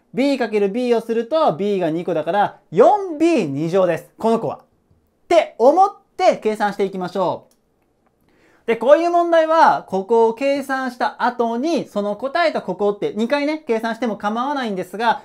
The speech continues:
私は分数で一気に倒したい派なので、それでいきます。よいしょ。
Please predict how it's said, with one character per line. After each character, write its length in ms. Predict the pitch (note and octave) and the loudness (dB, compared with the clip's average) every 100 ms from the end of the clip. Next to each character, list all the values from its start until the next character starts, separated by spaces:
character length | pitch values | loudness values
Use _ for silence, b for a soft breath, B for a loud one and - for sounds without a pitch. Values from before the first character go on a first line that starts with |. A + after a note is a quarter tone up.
| B - | B -10
私 240 | A3 A#3 | -6 -2
は 80 | B3 | -2
分 260 | F3+ B3+ | 0 -2
数 140 | B3+ C#4+ | -2 0
で 100 | G#3+ | -2
一 120 | A3 | -2
気 100 | A#3+ | -8
に 100 | G3 | -8
倒 240 | E3 E3+ | -2 -2
し 80 | F3 | 0
た 100 | G3 | -4
い 20 | |
派 180 | G3 F3+ | -4 -4
な 120 | F#3 | -6
の 100 | E3+ | -4
で、 260 | C#3 C#3 A2+ | -4 -4 -6
そ 140 | - | -12
れ 60 | D3+ | -8
で 100 | D#3 | -8
い 100 | C#3+ | -8
き 80 | C#3+ | -8
ま 360 | C3+ C3 B2+ | -8 -6 -8
す。 60 | - _ _ _ _ _ | -12 _ _ _ _ _
よ 80 | F#3 | -10
い 40 | F3+ | -8
し 40 | |
ょ。 120 | B2+ | -8